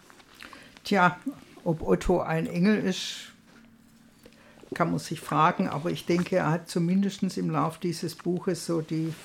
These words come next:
Vorteile des Alters schätzen gelernt, kann man so sagen, oder sieht sie, dass es halt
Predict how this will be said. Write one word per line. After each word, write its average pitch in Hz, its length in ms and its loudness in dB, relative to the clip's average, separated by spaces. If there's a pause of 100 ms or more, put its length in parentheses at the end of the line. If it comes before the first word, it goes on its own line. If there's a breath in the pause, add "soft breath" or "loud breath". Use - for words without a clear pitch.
(200)
Vorteile 160 580 0
des 156 300 -6
Alters 156 440 -4
schätzen 175 440 -4
gelernt, 196 580 -2
kann 190 160 -4
man 180 100 -4
so 175 200 -6
sagen, 175 580 -2
oder 160 300 0 (180)
sieht - 380 2
sie, 233 300 2 (760)
dass - 200 -8
es 156 140 -6
halt 156 240 -2